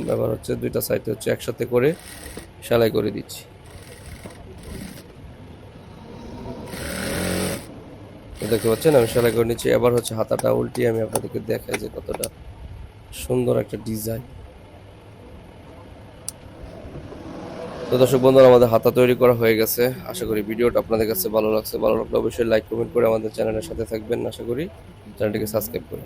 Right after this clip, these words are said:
দেখতে পাচ্ছেন অনেক সুন্দর একটা সিস্টেম, ঠিক আছে? তো আজকের মতো এখানে বিদায় নিচ্ছি, দেখা হবে নেক্সট ভিডিওতে। সে পর্যন্ত সবাই ভালো থাকুন।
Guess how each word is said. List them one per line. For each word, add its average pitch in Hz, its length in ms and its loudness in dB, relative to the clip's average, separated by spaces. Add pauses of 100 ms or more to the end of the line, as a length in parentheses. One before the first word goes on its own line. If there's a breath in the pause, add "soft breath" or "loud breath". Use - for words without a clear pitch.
(160)
দেখতে - 220 -8
পাচ্ছেন 135 300 -2 (960)
অনেক 113 280 0
সুন্দর 120 280 0
একটা 117 180 -2
সিস্টেম, - 440 -8 (180)
ঠিক - 140 -8
আছে? - 180 -4 (680)
তো - 120 -8
আজকের 131 200 2
মতো 127 180 4
এখানে 127 220 4
বিদায় 127 240 4
নিচ্ছি, 131 240 -2 (100)
দেখা 123 260 0
হবে 120 200 2
নেক্সট 120 300 0
ভিডিওতে। 123 340 2
সে 117 120 -6
পর্যন্ত 120 240 0
সবাই 120 200 0
ভালো 117 180 0
থাকুন। 117 320 -6